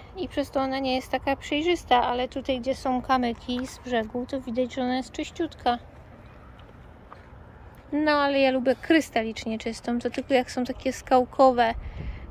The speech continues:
em, plaże, to wtedy tam, e, zatoczki, to wtedy właśnie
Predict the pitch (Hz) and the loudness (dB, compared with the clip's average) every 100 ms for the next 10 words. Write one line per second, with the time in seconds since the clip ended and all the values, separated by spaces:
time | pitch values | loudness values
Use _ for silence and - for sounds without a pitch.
0 | - 240 226 226 226 226 226 226 - - | -4 -2 0 -2 -2 -4 -4 -4 -6 -8
1 | - - - 262 240 240 247 262 240 - | -8 -8 -4 2 4 4 2 2 0 -4
2 | 247 240 240 233 233 233 233 - - - | -2 -2 0 0 0 -2 -6 -10 -18 -18
3 | - - - - - 220 226 226 233 233 | -18 -18 -16 -12 -6 -2 -2 0 0 0
4 | 240 - - 269 294 - - - - - | -2 -4 -4 -4 -4 -10 -18 -18 -18 -16
5 | - - - - - - - 226 233 226 | -18 -18 -18 -18 -12 -10 -8 -8 -6 -4
6 | 220 - - 214 226 | -6 -6 -6 -6 -6